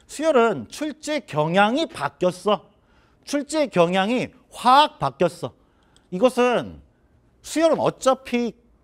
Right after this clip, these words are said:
규칙을 다루는 규칙이 가장 중요한 개념이거든. 수열의 가장 중요한 게 뭐야? 그럼 규칙이야, 규칙. 그런데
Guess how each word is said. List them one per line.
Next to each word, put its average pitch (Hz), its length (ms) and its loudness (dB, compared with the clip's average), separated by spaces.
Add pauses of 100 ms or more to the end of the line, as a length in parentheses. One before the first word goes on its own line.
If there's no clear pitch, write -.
(140)
규칙을 330 580 0
다루는 165 720 -4 (160)
규칙이 262 480 -6
가장 262 460 -4
중요한 240 920 0
개념이거든. 196 600 0 (320)
수열의 226 320 0
가장 233 300 -4
중요한 226 220 -4
게 226 80 -2
뭐야? 208 200 2
그럼 190 200 -4
규칙이야, 202 400 -4
규칙. - 400 -8 (220)
그런데 180 540 0